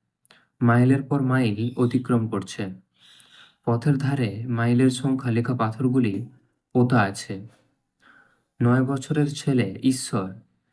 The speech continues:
তা দেখে জিজ্ঞাসা করলেন, "বাবা, ওগুলো কি?"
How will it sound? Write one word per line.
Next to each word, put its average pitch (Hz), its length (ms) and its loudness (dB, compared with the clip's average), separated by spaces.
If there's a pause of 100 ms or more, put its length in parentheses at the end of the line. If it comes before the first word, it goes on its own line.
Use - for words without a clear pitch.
(240)
তা 123 160 2
দেখে 123 240 2
জিজ্ঞাসা 127 460 0
করলেন, 123 520 -2 (920)
"বাবা, 127 420 0 (240)
ওগুলো 135 320 2
কি?" 135 460 0